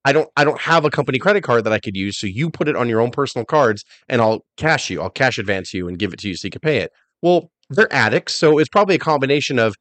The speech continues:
he stiffed them and they probably weren't putting the money back on their cards. They were using it for other things. So it's like you, you just pretty much set 'em up to fail. You hire two addicts to be your travel agent, which makes no sense at all. And it's completely irresponsible on his part. Now, that's just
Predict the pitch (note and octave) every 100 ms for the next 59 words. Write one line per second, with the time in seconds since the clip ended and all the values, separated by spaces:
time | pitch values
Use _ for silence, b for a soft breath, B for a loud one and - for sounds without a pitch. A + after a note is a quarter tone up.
0 | _ - C#3 - - G3 - A#2+ A2 -
1 | E3 F#3+ C3+ C3 E3 D3 A2 C3 D#3+ -
2 | E3 C#3 B2+ D3 C3 - A2 G#2 F#3 E3+
3 | A2 A#2 G#2 F#2+ A2 A2 G#2+ - G2+ F2
4 | - D#3 E2 - b b b - C3+ A#2+
5 | B2+ A2 C#3+ C#3+ C3+ - _ _ _ _
6 | _ _ - C#3+ F3 - G#3 G3+ C3 -
7 | D3+ B2 - - - A#2+ F#2 G#2 G2 C#3
8 | B2 - E3 G#2+ A#2 G#2 - - G#2+ G2
9 | F2+ G2 G2+ F2+ F2 F#2 G#2+ - D#3+ -
10 | C#3 G#2+ - G2+ E2+ - G#2 G2 F2+ -
11 | b - A2+ - C#3 - G3 C#3 B2+ G#2
12 | - F#2 F#2 F#2 F2 F2 - E2+ - D#3+
13 | F3 - C3+ -